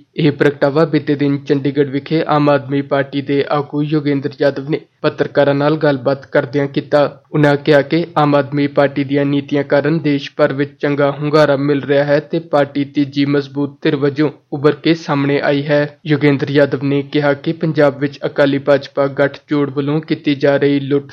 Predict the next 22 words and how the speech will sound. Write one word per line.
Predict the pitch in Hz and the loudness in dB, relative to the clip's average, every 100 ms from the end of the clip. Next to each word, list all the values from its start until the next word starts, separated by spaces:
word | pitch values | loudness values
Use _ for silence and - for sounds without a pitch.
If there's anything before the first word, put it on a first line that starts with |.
| _ | _
ਤੇ | 160 | -6
ਭ੍ਰਿਸ਼ਟਾਚਾਰ | 156 - 156 - 147 143 147 139 | -6 -2 -4 0 0 2 0 0
ਕਾਰਨ | - 139 151 170 | 0 -2 -2 0
ਇੱਥੋਂ | 151 151 147 139 | -2 0 -4 0
ਦੇ | 143 143 | 0 0
ਲੋਕਾਂ | 143 139 143 | -2 -2 -2
ਦੇ | 139 143 | -2 0
ਮਨਾਂ | 139 139 | 0 -2
ਵਿੱਚ | 143 151 - | -2 -4 -2
ਕਾਫੀ | - 147 147 - | 0 0 0 -4
ਰੋਸ | 147 147 143 151 | 0 0 2 0
ਹੈ, | 151 | 0
ਜੋ | 160 156 | 0 -2
ਗੁੱਸਾ | 143 143 151 | -2 -2 -4
ਬਣ | 139 143 | -2 -2
ਕੇ | 139 160 | -2 -4
VOTING | 147 151 147 143 143 151 | 0 0 0 -2 -4 0
ਵਾਲੇ | 143 139 143 | 2 4 0
ਦਿਨ | 143 143 | -2 -6
ਸਾਹਮਣੇ | 139 143 139 139 | -2 -2 0 0
ਆਵੇਗਾ। | - 147 139 143 147 143 _ | 0 0 0 2 2 0 _
ਉਨ੍ਹਾਂ | 156 143 | 2 4